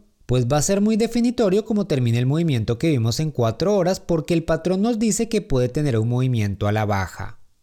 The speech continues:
Entonces esta gráfica pues va a depender mucho de cómo evolucione todo esto.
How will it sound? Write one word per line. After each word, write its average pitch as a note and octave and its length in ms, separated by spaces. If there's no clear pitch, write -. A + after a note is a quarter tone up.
Entonces E3 560
esta A#3 260
gráfica A3 520
pues F3+ 160
va A2 100
a G#2+ 40
depender C#3 400
mucho A#2 300
de D3+ 160
cómo A2+ 280
evolucione C3 540
todo E3 300
esto. G#3 520